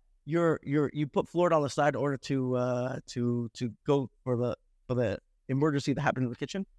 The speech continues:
It ceased to exist. It didn't have any existence. It was a whole piece of your mind. The moment your mind went off of it, it ceased to exist. So much is the world, the creation,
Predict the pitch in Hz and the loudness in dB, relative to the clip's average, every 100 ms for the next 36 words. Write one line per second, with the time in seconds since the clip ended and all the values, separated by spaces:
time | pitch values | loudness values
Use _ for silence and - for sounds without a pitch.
0 | _ _ _ - - - 349 370 320 254 | _ _ _ -14 -10 -2 0 2 2 2
1 | 190 349 - - - - _ _ _ _ | 6 4 4 -6 -20 -20 _ _ _ _
2 | _ _ _ - 247 339 - 285 302 285 | _ _ _ -8 -2 0 4 4 4 0
3 | 214 330 - 143 - - - 202 - - | -2 -6 -6 -14 -16 -12 -6 -4 2 6
4 | 320 254 - - 277 254 277 320 196 - | 6 2 -6 -6 -2 0 2 2 2 -2
5 | _ _ 233 240 330 302 269 285 294 294 | _ _ -2 4 4 4 2 2 6 6
6 | 403 240 240 - - 302 - 269 208 285 | 6 4 0 -2 -6 -8 -4 -6 -2 -2
7 | 240 - _ _ _ _ _ _ - 247 | -2 -4 _ _ _ _ _ _ -2 4
8 | 294 285 294 226 240 - - _ _ _ | 4 6 4 4 0 -8 -16 _ _ _
9 | _ - 220 214 175 190 185 208 277 240 | _ -2 2 2 2 0 0 0 2 2
10 | 196 - 196 214 311 - 156 143 226 | 0 -4 -2 0 0 0 -2 -2 -4